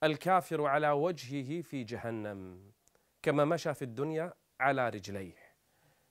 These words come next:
لأن الله على كل شيء قدير. الله سمى نفسه قادرا، وسمى نفسه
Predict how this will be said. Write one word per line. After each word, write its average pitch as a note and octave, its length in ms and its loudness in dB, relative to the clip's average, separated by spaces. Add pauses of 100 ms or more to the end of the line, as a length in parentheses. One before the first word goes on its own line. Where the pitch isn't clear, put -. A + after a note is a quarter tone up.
(160)
لأن B2+ 240 0
الله B2+ 280 4
على A2+ 480 2
كل C3 320 -4
شيء G#2+ 400 -6 (100)
قدير. F#2 400 -8 (920)
الله D#3+ 360 8 (180)
سمى C#3 380 2
نفسه D#3 500 -2 (520)
قادرا، G#2 500 8 (580)
وسمى E3 440 6
نفسه E3 440 2